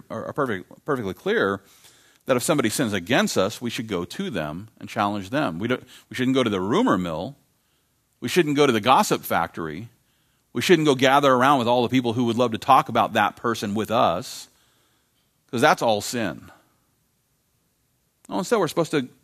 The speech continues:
go to the person who has sinned against us. If they lie against us, if they falsely accuse us, if they make up rumors about us, then we should go to them personally, one-on-one, and challenge them. And if they don't receive it, then we are to take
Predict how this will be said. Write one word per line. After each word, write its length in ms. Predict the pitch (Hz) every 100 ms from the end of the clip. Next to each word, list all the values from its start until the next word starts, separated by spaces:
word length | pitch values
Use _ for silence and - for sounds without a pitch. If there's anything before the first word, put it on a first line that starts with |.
| - 135
go 220 | 135 151
to 80 | 160
the 80 |
person 400 | - 135 127 147
who 160 | 135 131
has 160 | 123 117
sinned 300 | - 117 120
against 320 | 117 113 -
us. 200 | 120 -
If 60 |
they 140 | 104 104
lie 220 | 98 107
against 380 | 110 117 127 -
us, 220 | 117 -
if 100 | 147
they 120 | 95
falsely 580 | 104 104 113 - 101 98 - - - -
accuse 500 | 104 - 120 120 123
us, 240 | 131 165
if 80 | 120
they 120 | 104
make 200 | 98 107
up 140 | 117 92
rumors 300 | 104 110 101
about 360 | 87 87 95
us, 160 | 127 156
then 220 | 123 107
we 300 | 117 135 117
should 180 | 120 101
go 160 | 104 101
to 140 | 123
them 400 | 117 113 101 113
personally, 600 | - 135 131 113 95 107
one-on-one, 720 | 107 98 120 131 92 87 107 - - _
and 100 | -
challenge 500 | - 156 214 147 98
them. 260 | 82 76 90 _ _ _ _ _ _ _ _ _ _ _ _ _ _ _ _ _ _ _ _ _ -
And 100 | 151
if 40 |
they 120 | 151
don't 200 | 151 156
receive 480 | 135 135 - 117 113
it, 140 | 165 -
then 180 | 131
we 100 | 127
are 80 | 123
to 100 | 123
take 340 | 123 123 123